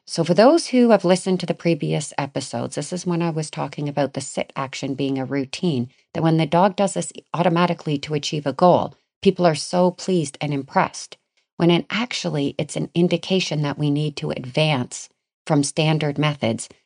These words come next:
to cognitive behavioral therapy, because you don't necessarily want your dog deciding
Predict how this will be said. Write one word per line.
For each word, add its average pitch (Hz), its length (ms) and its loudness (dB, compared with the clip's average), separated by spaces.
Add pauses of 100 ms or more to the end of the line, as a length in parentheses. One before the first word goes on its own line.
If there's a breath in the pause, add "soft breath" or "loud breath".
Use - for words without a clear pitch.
(100)
to 170 100 -4
cognitive 156 520 2
behavioral 147 580 -2
therapy, 170 580 0 (260 soft breath)
because - 220 -6
you 262 60 4
don't 294 260 2
necessarily 185 880 2
want 170 400 0
your 151 160 -2
dog 143 480 0 (300)
deciding 180 800 2